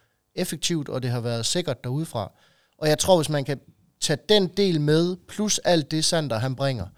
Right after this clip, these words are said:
det er det, jeg tror, man skal prøve at arbejde ind imod, øh, i næste sæson. Så man i hvert fald kan tage det ekstra spektrum med i sit angrebsspil.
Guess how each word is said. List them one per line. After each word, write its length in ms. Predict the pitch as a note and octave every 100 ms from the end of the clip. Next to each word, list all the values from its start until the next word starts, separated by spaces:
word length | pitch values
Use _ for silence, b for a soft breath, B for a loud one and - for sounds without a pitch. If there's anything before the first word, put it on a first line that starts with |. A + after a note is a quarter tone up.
| b b b b b _
det 80 | F3
er 40 | F3
det, 140 | G#3+
jeg 120 | E3+
tror, 180 | - D3
man 140 | B2
skal 140 | G#2+ A#2
prøve 200 | - C3
at 40 |
arbejde 340 | B2 A#2+ A#2+ -
ind 200 | E3 C#3+
imod, 380 | B2 A#2+ A#2 G#2+
øh, 320 | G#2 G1+ - -
i 80 | C#3+
næste 280 | C#3 D3 -
sæson. 400 | A2 G#2 G#2+ A2+ _
Så 140 | - C3
man 160 | B2
i 20 |
hvert 160 | B2 C3+
fald 160 | D3 B2
kan 120 | B2+
tage 200 | - B2
det 220 | C3+ C3+ -
ekstra 380 | D3 - - A2+
spektrum 640 | - - D3 C#3 - B2
med 220 | A2+ B2+ C3 -
i 80 | -
sit 160 | - A#2
angrebsspil. 480 | A2+ G#2 - G2